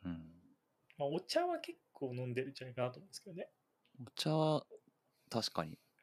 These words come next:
Speaker 1: よく飲んでる気はする。
Speaker 2: うん。
Speaker 1: まあ、今よりは飲んでたな。
Speaker 2: そうっすね。毎、なんか普通にお茶っ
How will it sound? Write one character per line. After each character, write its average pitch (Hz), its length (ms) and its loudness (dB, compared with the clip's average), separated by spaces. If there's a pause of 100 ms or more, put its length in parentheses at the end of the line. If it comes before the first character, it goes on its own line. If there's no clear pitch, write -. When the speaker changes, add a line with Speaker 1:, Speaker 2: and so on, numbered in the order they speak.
Speaker 1:
よ 95 120 -4
く - 140 -6
飲 85 120 0
ん 80 60 -4
で 73 140 -6
る - 160 -12 (280)
気 - 140 -6
は - 100 -2
す - 160 -4
る。 - 180 -14 (240)
Speaker 2:
う 131 60 -10
ん。 120 120 -8
Speaker 1:
ま 98 120 2
あ、 - 60 -4 (240)
今 143 220 8
よ 92 80 6
り 85 60 4
は 80 100 4
飲 82 120 0
ん 82 60 -2
で - 100 -4
た - 160 -8
な。 76 280 -8 (380)
Speaker 2:
そ - 180 -10
う - 20 -4
っ - 20 -6
す - 160 -12
ね。 156 180 -14
毎、 165 500 -4 (120)
な 156 100 0
ん - 20 -10
か - 140 -8
普 - 100 -14
通 180 380 8
に 165 300 4 (640)
お 135 80 0
茶 - 140 6
っ - 100 -2